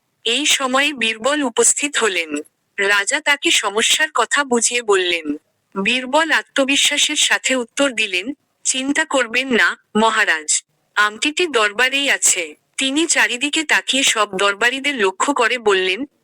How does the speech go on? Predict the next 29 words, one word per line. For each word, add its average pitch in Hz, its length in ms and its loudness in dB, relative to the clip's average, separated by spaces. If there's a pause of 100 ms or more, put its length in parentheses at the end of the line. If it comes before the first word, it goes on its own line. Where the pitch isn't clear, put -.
(140)
"এটি 240 220 -4
কোনো 277 280 0
চাকরের 262 440 0
হাতে 247 320 0
নেই, 226 260 -4 (320)
বরং 208 320 2
কোনো 262 260 2
দরবারীর 226 540 0
কাছেই 220 420 0
আছে। - 380 -2 (760)
বিশেষ 233 460 0
করে 269 260 0
সেই 254 300 0
দরবারীর, 220 640 -2 (300)
যার 220 300 0
দাড়িতে 220 400 0
শুষ্কতা 277 580 0
রয়েছে।" 170 520 -2 (360)
এই 269 240 0
কথা 277 320 0
শুনে 277 320 0
একজন 247 420 -2
দরবারী 220 420 0
নিজের 254 380 -2
দাড়িতে 208 380 0
হাত 214 300 0
দেওয়া 233 240 0
শুরু 247 320 0
করলেন। 165 500 -2